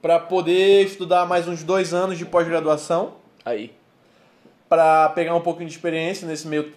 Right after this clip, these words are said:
Speaker 1: no caminho, né?
Speaker 2: Uhum.
Speaker 1: E ter um, um emprego mais ou menos.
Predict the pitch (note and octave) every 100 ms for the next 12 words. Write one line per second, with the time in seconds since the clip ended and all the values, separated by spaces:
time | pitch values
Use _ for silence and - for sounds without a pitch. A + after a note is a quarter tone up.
0 | _ D3+ D3+ D#3 D3+ E3+ D#3+ D#3+ A#3 F#3+
1 | A3+ - _ _ _ C3 A#2 A2 A#2 _
2 | _ D3+ D#3+ D#3 D3+ - F3 F3+ F3 F#3
3 | F#3 F#3 F#3 F3 E3+ E3+ E3 E3+ C4+